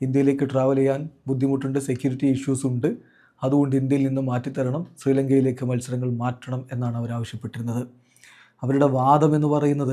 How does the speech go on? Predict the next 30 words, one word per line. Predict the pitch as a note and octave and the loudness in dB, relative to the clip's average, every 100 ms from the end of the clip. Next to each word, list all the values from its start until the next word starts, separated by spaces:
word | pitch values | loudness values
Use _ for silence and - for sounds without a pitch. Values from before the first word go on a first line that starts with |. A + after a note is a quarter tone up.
| C3+ | -2
ഞങ്ങളുടെ | C3 C3+ C#3 | -2 0 2
ഒരു | C#3 C#3+ | 2 2
താരം | C3+ - A#2+ | 0 -2 -8
മുസ്തഫീസുർ | A#2 B2+ B2+ B2+ B2+ | -8 -6 -4 -4 -4
റഹ്മാൻ, | G#2 B2 A#2 | -4 -6 -6
ആ | B2 C3+ | -4 0
ഒരു | C#3+ D#3+ | 2 4
താരത്തിന് | E3 D#3 D#3 D#3 D3 D#3+ - - _ - | 4 2 0 -2 -2 -4 -14 -20 _ -2
സെക്യൂരിറ്റി | C#3 D3+ D3 D3 | 2 2 4 2
കൊടുക്കാൻ | C#3+ C3 D3 C#3 C#3 - | 2 2 2 0 -4 -2
ഇന്ത്യക്ക് | C#3 C3+ C3+ C#3 | 0 0 0 0
കഴിയുന്നില്ലെങ്കിൽ | C#3 B2+ C3+ C3+ C3 C3+ B2+ C3+ C#3 | 0 0 0 0 -2 0 -2 -4 -6
പിന്നെ | C3 C3 C3 | -6 -2 -2
ഞങ്ങളുടെ | C3 C3+ C#3 C#3 C#3 _ - _ - | 0 2 4 2 -2 _ -20 _ -2
ടീം | C3+ C3+ | 0 2
മൊത്തം | C3 B2+ - C3+ - | 0 0 0 0 -2
എങ്ങനെ | C3 C3 C3+ B2+ | -6 -4 -4 -4
അവിടെ | C3 B2+ B2 | -4 -2 -2
പോയി | C3 B2+ B2+ | -2 -2 -2
കളിക്കും | B2+ B2+ C#3 | -4 -4 -6
എന്നതായിരുന്നു | C3+ C3+ C3 B2 B2+ C3+ - | -4 -2 0 0 -4 -8 -6
അവരുടെ | B2 A#2+ B2 A#2+ | -4 -2 -4 -4
ചോദ്യം. | A#2+ A#2 A2+ A#2+ - _ _ _ _ _ _ | -4 -4 -2 -4 -4 _ _ _ _ _ _
തീർച്ചയായിട്ടും | - C3 D3+ C#3+ C#3 D#3+ D#3 - _ _ - | -2 0 4 4 4 0 -4 -16 _ _ -6
അതിൽ | C#3 D3+ D#3+ D3+ D3+ C3+ | 0 2 4 2 0 0
എന്ത് | C#3 D#3+ | 2 0
മറുപടി | D3+ C#3+ D3+ D3 C3 - - _ _ - | 2 4 4 4 2 0 -14 _ _ -4
ഐ | C3+ C3+ | -2 0
സി | C#3+ | 0
സി | C#3 | 0